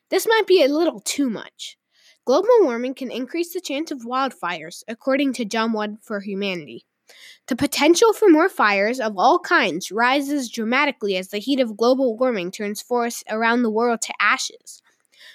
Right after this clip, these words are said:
Forests are actually home to over one point six one billion animals. All of them are gonna be dead.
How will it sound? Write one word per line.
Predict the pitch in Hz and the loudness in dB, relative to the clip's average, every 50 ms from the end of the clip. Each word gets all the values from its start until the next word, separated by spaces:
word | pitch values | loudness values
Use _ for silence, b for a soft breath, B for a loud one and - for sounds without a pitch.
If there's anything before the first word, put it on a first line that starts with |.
| b b | b b
Forests | - - 262 285 415 392 - - - | 0 2 4 4 4 2 0 -2 0
are | 269 254 233 | 2 2 4
actually | - 226 262 277 - - - 320 320 349 330 | 4 2 2 0 0 -2 0 2 2 2 2
home | 254 240 180 165 170 202 240 B B B B B B - | 0 -2 -4 -4 -4 -4 -6 B B B B B B -8
to | - 262 - | -2 2 4
over | 254 294 254 285 269 | 4 4 4 2 0
one | 240 214 226 254 302 349 339 | 0 2 4 6 6 6 4
point | - 311 233 196 202 - | 4 2 0 0 -2 -4
six | - - 330 320 - - | -4 -2 -2 -2 -2 -2
one | 302 277 233 226 | -2 -2 -2 -2
billion | 190 - - 269 285 320 330 311 311 311 302 | -4 0 2 4 4 4 4 4 4 4 2
animals. | 294 294 320 320 269 208 156 135 113 - - - - b b b b b b b b b _ | 2 2 0 0 -2 -4 -6 -10 -16 -20 -20 -20 -20 b b b b b b b b b _
All | - 294 320 330 320 294 | 6 8 8 8 6 6
of | 247 - | 4 0
them | 226 208 196 190 | -2 -4 -2 -2
are | 196 202 | -4 -4
gonna | 208 214 202 190 | -4 -4 -4 -4
be | 185 185 185 | -6 -8 -8
dead. | 175 185 185 156 - | -8 -8 -8 -8 -10